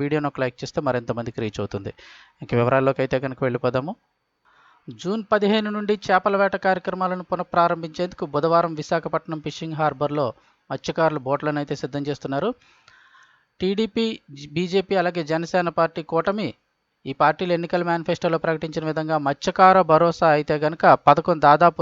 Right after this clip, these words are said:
లక్షా ఇరవై మూడు వేల మందికి లబ్ధిదారులకు రాష్ట్ర ప్రభుత్వం ప్రతి లబ్ధిదారుడికి ఇరవై వేల రూపాయలు పథకం ఆర్థిక సహాయం తక్షణమే చెల్లించాలని అందరూ కూడా ఎదురు చూస్తూ ఉన్నారు. అంటే సాధారణంగా చూస్తే జూన్ పద్నాలుగుతో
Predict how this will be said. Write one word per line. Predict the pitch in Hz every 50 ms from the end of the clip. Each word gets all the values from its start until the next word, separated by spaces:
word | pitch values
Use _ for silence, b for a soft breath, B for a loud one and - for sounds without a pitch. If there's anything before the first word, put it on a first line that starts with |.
| 143 139
లక్షా | 143 - - - - 175 175 165 160
ఇరవై | 156 151 156 156 156 156 156
మూడు | 156 151 151 143 147
వేల | 143 143 143 139 135
మందికి | 143 160 185 180 - 175 139 131
లబ్ధిదారులకు | 135 135 139 147 147 165 156 151 143 139 - - 120 - B B B B B B -
రాష్ట్ర | 156 156 - - 165
ప్రభుత్వం | 165 170 170 - - 170 151 160
ప్రతి | 147 147 - 170 160
లబ్ధిదారుడికి | 156 147 160 156 165 165 160 156 165 - 202 170 151
ఇరవై | 143 143 147 151 143 151
వేల | 147 147 143 147
రూపాయలు | 139 - 160 165 156 127 - - _ _ _ -
పథకం | 139 139 135 143 - 165 147 131
ఆర్థిక | 135 139 156 147 156 -
సహాయం | 165 147 160 160 156 147 - 135
తక్షణమే | - - - 151 156 156 147 -
చెల్లించాలని | 143 139 151 151 143 156 147 143 143 135
అందరూ | 131 143 147 143 151
కూడా | 147 147 139
ఎదురు | 151 143 139 151
చూస్తూ | 147 - - 156 143
ఉన్నారు. | 139 143 143 175 220 254 B B B B B B B B B _
అంటే | - - 143 156
సాధారణంగా | 147 151 165 165 175 175 175 170 175
చూస్తే | 170 - - 202 196 156 160
జూన్ | 170 180 180 165 175
పద్నాలుగుతో | 156 147 143 151 170 175 170 165 156 156 151 - 175